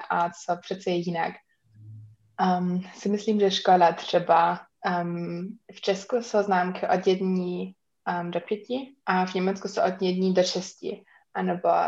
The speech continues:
tady ta škola je dost frontální, že pořád vždycky ten učitel jenom mluví a studenti píšou a nic neříkají skoro, jenom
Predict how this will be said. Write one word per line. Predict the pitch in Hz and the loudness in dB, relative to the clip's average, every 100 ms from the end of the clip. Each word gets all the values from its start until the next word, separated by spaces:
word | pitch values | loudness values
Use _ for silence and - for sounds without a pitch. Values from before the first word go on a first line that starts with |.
| - | 0
tady | 185 190 202 220 - _ _ _ | 0 4 4 2 -2 _ _ _
ta | 208 196 | -2 0
škola | - - 175 180 214 | 0 4 6 6 4
je | 226 196 | 4 2
dost | 190 - - | -2 -6 -8
frontální, | - 180 185 190 240 247 240 240 240 226 | 2 4 4 0 2 2 2 -2 -2 0
že | 185 | 0
pořád | 190 190 | 0 -4
vždycky | 190 185 - 185 | -2 -2 -4 -8
ten | 185 | -8
učitel | 190 - 226 | -10 -4 0
jenom | 220 214 208 | 2 2 0
mluví | 202 208 202 196 | -2 0 0 0
a | 180 180 | 2 0
studenti | 185 185 185 190 | 0 -2 -2 -4
píšou | 190 190 190 185 180 | -6 -6 -2 2 4
a | - 175 170 175 - _ _ _ _ _ - | 6 6 6 4 -2 _ _ _ _ _ -2
nic | 220 202 | 0 4
neříkají | 202 190 185 170 | 4 4 4 2
skoro, | 165 190 175 | 4 4 4
jenom | 165 175 175 175 | 4 4 2 0